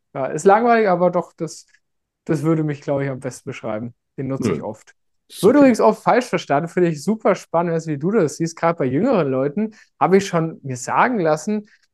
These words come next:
Speaker 1: der, der ist passiv-aggressiv, dieser,
Speaker 2: <laughs>
Speaker 1: der einfach nur so ein leichtes Lächeln hat. Also, dass man quasi sagt, wie, ähm,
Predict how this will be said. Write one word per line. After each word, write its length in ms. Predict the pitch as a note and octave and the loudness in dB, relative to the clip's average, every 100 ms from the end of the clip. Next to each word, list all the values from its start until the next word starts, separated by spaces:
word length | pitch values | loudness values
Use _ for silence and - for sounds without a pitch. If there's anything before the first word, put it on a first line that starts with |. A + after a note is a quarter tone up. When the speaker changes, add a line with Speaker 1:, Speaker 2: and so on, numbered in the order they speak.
| _ - | _ -2
Speaker 1:
der, 160 | D3 D#3 | 0 2
der 200 | D#3 D3+ | 4 2
ist 200 | D3+ - | 2 -6
passiv-aggressiv, 1120 | F#3 - G3 E3 D3+ - C#3+ - F#3+ G3 - | -8 -4 -4 -2 -4 -4 -12 -8 -4 -4 -4
dieser, 500 | C3+ A#2+ A#2+ A2+ - - _ _ _ - - _ - - | -8 -2 -2 -2 -6 -16 _ _ _ -8 -8 _ -8 -2
Speaker 2:
<laughs> 200 | C3+ E3+ | 2 4
Speaker 1:
der 120 | D3+ | 2
einfach 160 | E3 | 2
nur 80 | E3+ | 2
so 80 | E3 | 2
ein 60 | D3+ | 2
leichtes 500 | D#3+ F#3+ - F3 E3+ | 2 2 -4 -4 2
Lächeln 360 | F#3+ F#3 C#3 | 2 2 -2
hat. 300 | B2 A#2 - - | -4 -6 -12 -6
Also, 240 | C#3 C#3 | -2 0
dass 240 | D#3 D#3+ - | 0 0 0
man 160 | D#3+ | -4
quasi 320 | D3+ D#3+ D#3+ D3+ | 2 2 2 -2
sagt, 380 | E3 F3 - | 0 0 -2
wie, 380 | E3 E3+ F3 F3 _ _ _ _ - | -2 0 0 -2 _ _ _ _ -4
ähm, 680 | D3 D3 D3 D3+ D3 C#3+ | 0 0 0 -4 -6 -8